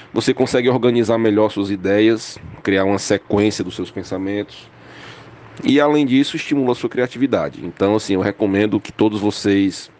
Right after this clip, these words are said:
criem também esse hábito junto comigo. Vamos construir junto, né? E vamos começar. Não tem nada de perfeição. Eu ia até comprar um caderno, mas eu vi que tinha aqui na minha casa um caderno velho, já bem velho mesmo, já tem mais de dez anos esse caderno.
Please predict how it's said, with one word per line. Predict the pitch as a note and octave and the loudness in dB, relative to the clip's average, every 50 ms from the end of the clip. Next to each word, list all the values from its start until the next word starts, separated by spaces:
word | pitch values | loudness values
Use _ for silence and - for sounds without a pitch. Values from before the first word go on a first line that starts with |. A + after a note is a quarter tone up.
| _ _ _ _ - - _ - - - - - - - - - - - - - - | _ _ _ _ -20 -20 _ -20 -20 -20 -20 -20 -20 -18 -18 -18 -18 -18 -14 -6 -2
criem | - A#2+ B2+ B2+ - | 2 2 4 2 2
também | - A2+ G#2 G2+ G2+ G#2 | 2 0 0 2 2 0
esse | G#2 - - F#2 | -2 -2 -2 -2
hábito | F2+ F#2 D#2+ - E2+ | -2 -2 -2 -4 -4
junto | E2+ G2 G#2 - | -4 -4 -4 -4
comigo. | - F#2+ F#2 F2 F2+ F#2+ F#2 F2 | -4 -4 -2 0 0 0 0 0
Vamos | F2+ G2+ G#2+ G#2 | 0 0 0 0
construir | - - G#2 - - - G2 F#2+ F2+ | 0 -2 -2 -2 0 2 4 4 2
junto, | E2+ D#2+ F2 F2 F#2 G2 F#2+ - - G2 - - - - - - - - - - - - - | 2 0 -2 0 0 0 0 -2 -4 -8 -8 -10 -16 -20 -20 -20 -20 -20 -20 -20 -16 -8 -4
né? | D#2+ F2+ G2+ A#2 B2+ - - - - - - - - - | -2 0 0 0 -2 -6 -12 -20 -20 -20 -20 -18 -10 -6
E | - F#2+ G2+ | -2 -2 0
vamos | G2 A2 - - - | 0 0 0 -2 0
começar. | - D#4 G3+ - - - B2 E2+ D2+ D#2+ E2+ | 0 2 2 2 2 0 0 -2 -2 -4 -8
Não | D#2+ E2+ F#2 | -10 -10 -10
tem | E2+ - - A2+ A#2+ B2+ | -8 -2 0 0 2 2
nada | B2+ A#2+ A2+ G#2+ G#2 G#2 G#2 | 2 2 2 2 2 0 0
de | F#2+ F2+ | -2 0
perfeição. | - G#2 G2+ - - F#2+ F2+ - - - F#2 G2+ G#2+ G#2+ | 0 -2 0 2 2 0 0 0 -2 -2 0 2 2 4
Eu | G2+ G2 | 4 6
ia | G2 G2+ G2+ | 6 4 4
até | F#2+ - A2 G#2+ | 2 0 -2 -2
comprar | - A#2+ A2+ G2+ G#2 G#2+ | -2 -2 -2 0 0 0
um | G#2 | 0
caderno, | F#2+ A2 G2 F2+ E2 F2 F#2 G2+ G2+ G2 F#2+ | 0 -2 -2 -2 -2 -4 -4 -2 -2 -2 -4
mas | F#2 F2+ F#2 F2+ | -4 -4 -4 -6
eu | F#2+ F2 | -6 -4
vi | E2+ G2 | -4 -4
que | F#2 - | -6 -4
tinha | - - F#2+ | -4 -4 -4
aqui | F2 F2+ | -4 -2
na | F2+ F2+ | -4 -2
minha | F2+ F2+ F2+ | -2 -4 -4
casa | - - F#2 F2+ D#2 F#2 | -2 -2 -2 -2 -2 -4
um | |
caderno | - - F2+ F2+ F2 F2+ F2 F#2 | -2 -2 -2 0 0 0 0 -2
velho, | E2+ D2+ E2 E2+ F#2 F#2+ G2 F#2+ D#2 D2+ | -2 -2 0 2 2 2 2 2 0 -2
já | E2 D#2 D2 - - | -6 -8 -8 -8 -8
bem | D#2+ D#2+ G#2+ B2+ A#2+ | -4 0 2 2 2
velho | F2 E2+ G2 G#2 G#2 G2 | 2 2 0 2 0 0
mesmo, | E2+ E2+ F#2+ G2+ F#2+ F#2+ | 0 2 2 2 0 -2
já | F2+ D#2+ | -4 -6
tem | - F2 | -4 -2
mais | F2 G2 G#2 G2+ | -2 -2 -2 0
de | G2 | 0
dez | G2 G2 F#2 E2 E2 | 2 2 2 2 0
anos | F2+ F2+ F2+ E2+ | -2 -4 -4 -4
esse | F2 - - | -8 -8 -6
caderno. | - E2 D#2 D#2 E2 F2 F#2+ G2+ G#2 A2 | -6 -4 -4 -4 -4 -4 -4 -6 -8 -10